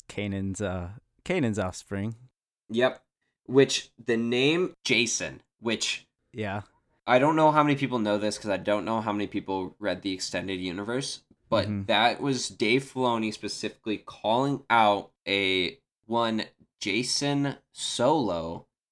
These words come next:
Speaker 2: which Josh,
Speaker 1: Yeah.
Speaker 2: Jacen Solo was the non-canon universe
Speaker 1: Ben
Speaker 2: of
Speaker 1: Solo.
Speaker 2: Ben Solo and
Speaker 1: Mm-hmm.
Speaker 2: Kylo Ren.
Speaker 1: Gotcha.
Speaker 2: So that, that is Dave Filoni s-, trying to bring in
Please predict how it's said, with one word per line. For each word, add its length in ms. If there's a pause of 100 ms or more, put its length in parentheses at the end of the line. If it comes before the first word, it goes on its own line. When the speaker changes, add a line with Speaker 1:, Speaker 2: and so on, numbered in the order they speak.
(120)
Speaker 2:
which 320
Josh, 560 (400)
Speaker 1:
Yeah. 240 (600)
Speaker 2:
Jacen 400
Solo 720 (760)
was 300
the 180
non-canon 880
universe 760
Speaker 1:
Ben 260
Speaker 2:
of 40
Speaker 1:
Solo. 280
Speaker 2:
Ben 200
Solo 640
and 200
Speaker 1:
Mm-hmm. 100
Speaker 2:
Kylo 320
Ren. 240 (480)
Speaker 1:
Gotcha. 440 (440)
Speaker 2:
So 220
that, 480
that 180
is 180
Dave 280
Filoni 520
s-, 360
trying 500
to 120
bring 280
in 320